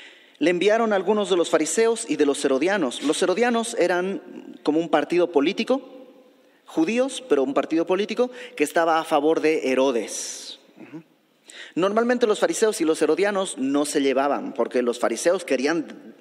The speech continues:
hacer a un lado a Herodes. Los herodianos querían que Herodes esté. Pero cuando se trata de estar contra Cristo, mira,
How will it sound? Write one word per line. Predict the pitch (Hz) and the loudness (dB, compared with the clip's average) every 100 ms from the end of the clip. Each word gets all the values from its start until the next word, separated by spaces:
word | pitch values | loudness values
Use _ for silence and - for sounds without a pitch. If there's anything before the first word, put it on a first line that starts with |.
| _ | _
hacer | - 120 180 | -8 -2 0
a | 214 | 2
un | 170 | 2
lado | 131 | 2
a | 120 | 2
Herodes. | 117 101 - - - - _ | 0 -2 -6 -14 -18 -20 _
Los | 107 107 | -6 -2
herodianos | 123 135 175 196 | 0 0 0 -2
querían | - 143 151 | 0 0 -2
que | 135 117 | -2 -2
Herodes | 120 127 131 | 0 0 -2
esté. | 143 233 - - - - - - - _ | 0 -2 -2 -16 -20 -20 -20 -20 -20 _
Pero | 123 | 0
cuando | 120 127 123 | 2 0 0
se | 131 | 0
trata | 143 - | 0 0
de | 147 | 0
estar | - 160 | 0 -2
contra | 196 196 | -2 -2
Cristo, | 202 214 233 196 | -2 -2 -2 0
mira, | 160 170 - | 0 -2 -4